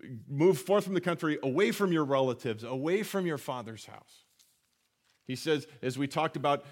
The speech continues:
in the Acts chapter, "Leave your country and your relatives."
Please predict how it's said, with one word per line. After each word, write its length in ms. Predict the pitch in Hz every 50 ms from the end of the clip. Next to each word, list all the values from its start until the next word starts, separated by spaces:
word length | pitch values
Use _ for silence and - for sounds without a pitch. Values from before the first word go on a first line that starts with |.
| - -
in 280 | - 139 143 139 131 - -
the 180 | 127 147 -
Acts 260 | - 165 175 170 - -
chapter, 320 | - 135 113 - 117 117
"Leave 600 | 117 120 135 151 165 180 196 214 226 233 196 175
your 200 | 170 175 175 165
country 680 | 170 - - 208 220 208 208 - 214 220 220 214 - -
and 340 | 175 190 190 202 196 185 160
your 240 | 170 180 180 180 170
relatives." 920 | 170 180 180 180 185 185 175 180 - 139 104 - - - - - - _